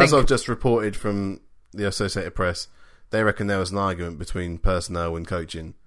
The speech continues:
Speaker 2: as to whether they should even do that trade.
Speaker 1: Well, yeah, I don't agree
Speaker 2: I
Speaker 1: with
Speaker 2: don't agree with the trade. I think they've done them a favour, actually,
Speaker 1: I think
Speaker 2: by
Speaker 1: they've
Speaker 2: the
Speaker 1: done
Speaker 2: N F L
Speaker 1: themselves a
Speaker 2: rejecting
Speaker 1: favour,
Speaker 2: this.
Speaker 1: 'cause a second and third round pick for a quarterback who,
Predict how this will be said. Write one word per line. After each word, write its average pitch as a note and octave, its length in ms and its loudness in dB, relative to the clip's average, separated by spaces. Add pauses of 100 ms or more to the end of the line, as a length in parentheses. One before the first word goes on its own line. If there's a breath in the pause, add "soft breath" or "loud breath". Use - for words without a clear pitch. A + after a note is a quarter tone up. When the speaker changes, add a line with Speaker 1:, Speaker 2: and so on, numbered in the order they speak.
(320)
Speaker 2:
as E2+ 140 -8
to F#2+ 80 -2
whether F#2 180 0
they E2+ 80 -2
should F#2 160 -8
even E2+ 160 -6
do F2+ 180 -4
that D#2 180 -6
trade. D#2+ 340 -6 (540)
Speaker 1:
Well, F3 140 0
yeah, E3+ 240 2
I C#3 60 2
don't E3 280 4
agree D3 280 0
Speaker 2:
I - 20 2
Speaker 1:
with C#3 100 0
Speaker 2:
don't B2+ 100 6
agree A2+ 100 2
with A2 80 2
the G2+ 60 0
trade. C#3+ 260 6
I F#2+ 60 0
think C3 180 0
they've A2 160 0
done A2+ 140 0
them G2+ 80 0
a F#2 40 0
favour, A#2+ 380 2
actually, D3+ 220 0
Speaker 1:
I E3+ 80 8
think E3+ 200 2
Speaker 2:
by - 40 4
Speaker 1:
they've F#3 80 4
Speaker 2:
the F#3 60 0
Speaker 1:
done G#3 160 8
Speaker 2:
N F3 80 4
F - 120 4
L D#3+ 80 8
Speaker 1:
themselves C#3+ 60 2
a - 40 0
Speaker 2:
rejecting D#3+ 300 8
Speaker 1:
favour, G2 80 0
Speaker 2:
this. - 140 0
Speaker 1:
'cause - 100 -8
a D3 60 -4
second - 520 2
and F3 140 0
third E3+ 260 6
round D#3+ 200 -2
pick - 260 4
for C3+ 100 -8
a B2+ 40 -6
quarterback C#3 480 0
who, D3 180 -4